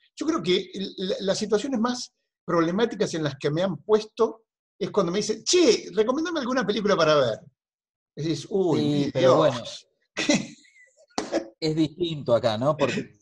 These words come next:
Speaker 2: es más la iniciativa de uno, de compartir el gusto. Por ahí le podemos poner, más que, más que recomendaciones, le podemos poner nuestros entusiasmos del día, ¿no?
Speaker 1: Sí, sí, sí, sí, sí.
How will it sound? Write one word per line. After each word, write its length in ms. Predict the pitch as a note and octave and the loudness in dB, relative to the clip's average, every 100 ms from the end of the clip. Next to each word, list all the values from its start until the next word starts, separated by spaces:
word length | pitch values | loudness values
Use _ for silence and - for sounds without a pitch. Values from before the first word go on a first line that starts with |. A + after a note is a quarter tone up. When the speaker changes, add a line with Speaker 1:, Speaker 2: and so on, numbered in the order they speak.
| _ | _
Speaker 2:
es 180 | B2+ B2 | -6 -2
más 200 | C#3 C#3+ | 0 2
la 140 | C3+ | 2
iniciativa 600 | A#2 A2+ G#2 A2+ C3+ B2 | 2 -4 -4 -4 2 4
de 80 | A2 | 6
uno, 260 | C3 C#3 - G2+ G2 F#2 | 4 0 -14 -18 -16 -12
de 140 | F#2 | -10
compartir 440 | G2 G2+ F#2+ B2 A2+ | -8 -6 -4 -2 0
el 80 | |
gusto. 480 | A2+ C3+ C3 C3 B2+ _ _ _ | 2 0 2 -2 -2 _ _ _
Por 140 | E3 | 2
ahí 80 | A3+ | 4
le 100 | G#3+ | 6
podemos 260 | F3 F3+ F3 | 4 4 2
poner, 220 | G#3 F3 | 0 0
más 140 | F#3 | -2
que, 160 | F#3 - | -2 -4
más 120 | D#3+ | -2
que 80 | F#3 | 0
recomendaciones, 760 | E3+ D3 C#3+ C3+ C3 F3 F#3 D3+ | 0 0 -2 -2 0 0 0 -2
le 80 | B2 | 2
podemos 220 | C#3 C3 | 2 2
poner 240 | C3+ C#3 | -2 -2
nuestros 320 | C3+ A#2+ A2+ B2 | -4 -6 -6 -8
entusiasmos 720 | A#2 B2 B2 D3+ C#3+ C3+ B2 | -6 -6 0 2 2 2 -2
del 200 | A#2 A2+ | -2 0
día, 380 | A#2+ A2 F#2+ F2 | 0 0 -2 -4
¿no? 300 | G#2+ D3+ D#3 | -6 -8 -10
Speaker 1:
Sí, 300 | - C3+ G#2 | -6 -4 -4
sí, 260 | - G#2 G2+ | -8 -10 -10
sí, 220 | - - | -12 -14
sí, 200 | - - D#2 | -16 -18 -18
sí. 160 | - | -20